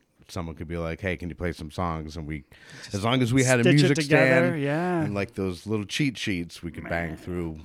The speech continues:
Speaker 2: yeah.
Speaker 1: hundreds of songs.
Speaker 2: Fake book.
Speaker 1: <laughs> Yeah.
Speaker 2: Yeah,
Speaker 1: Yeah.
Speaker 2: yeah.
Speaker 1: And then it was, you know, we, we built it up a little bit and went from, like, acoustic guitars to he was using his electric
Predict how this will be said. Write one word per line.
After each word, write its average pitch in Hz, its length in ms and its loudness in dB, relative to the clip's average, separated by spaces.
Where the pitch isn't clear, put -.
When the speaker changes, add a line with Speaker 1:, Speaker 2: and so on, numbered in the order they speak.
Speaker 2:
yeah. 127 300 -12
Speaker 1:
hundreds 95 580 -4
of 73 400 -10
songs. - 500 -10
Speaker 2:
Fake - 400 -2
book. - 340 -10
Speaker 1:
<laughs> - 340 -16
Yeah. 190 600 2
Speaker 2:
Yeah, 123 340 -6
Speaker 1:
Yeah. 123 260 0
Speaker 2:
yeah. 113 360 -12
Speaker 1:
And 110 160 0
then 113 500 2
it 110 120 0
was, 113 680 0
you 113 80 -2
know, 113 80 0
we, 113 200 0
we 107 220 -6
built 131 420 0
it 120 80 2
up 107 180 2
a - 20 -6
little 107 200 2
bit 101 120 0
and 98 100 0
went 95 180 -2
from, 92 200 -8
like, 85 280 -6
acoustic 101 440 -6
guitars 98 580 0
to 95 100 -10
he 95 200 -10
was 90 240 -8
using 98 380 -2
his 90 160 -4
electric 92 640 -4